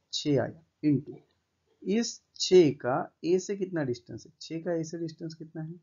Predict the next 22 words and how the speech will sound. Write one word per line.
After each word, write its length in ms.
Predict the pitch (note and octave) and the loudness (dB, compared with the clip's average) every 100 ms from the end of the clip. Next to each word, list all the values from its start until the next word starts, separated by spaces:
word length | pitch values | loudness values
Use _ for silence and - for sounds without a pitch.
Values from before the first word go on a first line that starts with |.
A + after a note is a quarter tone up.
| _ _ _ _ _ | _ _ _ _ _
कितना 200 | D#3 D#3+ | -6 0
distance 400 | D#3 D3 D#3 D3 | 0 0 -4 -4
है? 60 | F#3 | -4
दो। 380 | C#3+ B2 A#2 - _ _ _ _ _ _ _ _ _ _ _ - | 2 4 2 -2 _ _ _ _ _ _ _ _ _ _ _ -18
ओके, 260 | A#2+ F#3+ B3 _ _ _ _ _ _ _ _ _ - | -6 -4 -6 _ _ _ _ _ _ _ _ _ 0
फिर 140 | G#3+ G#3+ _ _ - | 0 -2 _ _ 6
तीन, 340 | F3 C#3 A2 - _ _ _ _ _ _ _ - | 8 8 6 -8 _ _ _ _ _ _ _ 2
तीन 220 | D#3+ F#3 | 4 6
भी 120 | G3 G3 | 6 6
A 140 | E3 E3 | 6 6
की 60 | |
तरफ 260 | F3+ F3+ F3+ | 2 2 0
कैसा 240 | F3+ E3 F3 | 0 0 0
आएगा? 240 | E3+ F3+ G3+ - _ _ _ - | 2 0 -2 -6 _ _ _ 0
तीन 180 | D3+ D#3+ | 2 6
भी 120 | E3 | 6
A 100 | D#3 | 4
की 80 | D#3+ | 2
तरफ 320 | E3+ G3 - | -2 -2 -2
एंटीक्लॉकवाइज 680 | B2 B2 C3 C3+ B2+ C3 B2 | -2 0 0 0 0 -2 0
आएगा, 260 | B2 A#2+ B2 | -2 -2 -4
मतलब 400 | B2 A#2+ C#3+ | -4 -4 -6